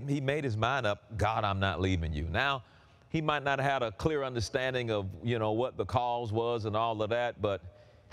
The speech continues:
you know, and which makes it even better,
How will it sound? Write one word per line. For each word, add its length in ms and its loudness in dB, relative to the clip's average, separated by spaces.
you 100 -2
know, 180 2
and 440 0
which 240 0
makes 240 0
it 80 -2
even 440 -2
better, 380 0